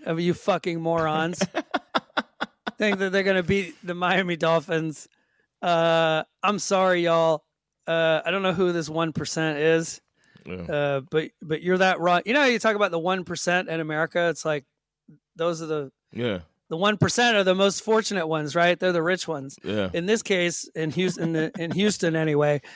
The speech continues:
Speaker 1: the one percent, y-, all you motherfuckers are on the short bus. There's no fucking way the Houston Texans are gonna beat the Miami Dolphins. Dolphins win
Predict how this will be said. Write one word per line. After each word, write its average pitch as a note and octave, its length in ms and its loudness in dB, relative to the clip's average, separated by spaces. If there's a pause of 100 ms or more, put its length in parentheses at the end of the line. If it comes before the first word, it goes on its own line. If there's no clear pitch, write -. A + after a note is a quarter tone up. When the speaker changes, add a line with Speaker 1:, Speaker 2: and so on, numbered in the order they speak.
(140)
Speaker 1:
the D#3 100 0
one F3 200 4
percent, F3+ 520 2 (500)
y-, D#3 140 -10 (160)
all G#3+ 180 2
you G3 140 0
motherfuckers F3+ 540 2
are E3 60 4
on D#3 100 0
the C#3+ 80 -6
short F3+ 340 0
bus. C#3+ 240 -4
There's F3 220 0
no F3 140 0
fucking E3+ 340 0
way E3 180 4
the D3+ 100 -2
Houston D#3+ 300 -4
Texans D#3 460 -4
are D#3 80 -6
gonna D#3 180 -6
beat F3 220 0
the D3+ 80 -6
Miami D#3 320 -2
Dolphins. D3 440 -6 (300)
Dolphins F#3 400 2
win E3 340 2